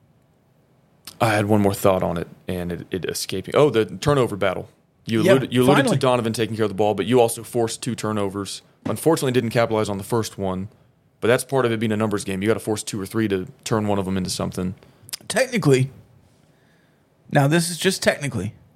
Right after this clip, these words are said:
Speaker 2: you took three. So you had the turnover on downs. Uh, now, you were not plus three if you look at turnover on downs because you twice failed to get it on fourth down.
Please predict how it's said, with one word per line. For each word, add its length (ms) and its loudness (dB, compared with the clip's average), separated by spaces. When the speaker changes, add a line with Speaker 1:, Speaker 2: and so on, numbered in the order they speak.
Speaker 2:
you 120 2
took 260 -2
three. 340 -4
So 80 -4
you 60 0
had 20 -4
the 60 -10
turnover 420 2
on 80 -2
downs. 500 -2
Uh, 200 0
now, 100 0
you 180 2
were 220 2
not 160 0
plus 260 2
three 280 2
if 100 -2
you 60 2
look 140 0
at 60 -8
turnover 320 0
on 80 0
downs 260 -2
because 300 -2
you 200 -2
twice 560 2
failed 320 2
to 160 -4
get 120 2
it 100 -6
on 140 -2
fourth 320 -2
down. 360 0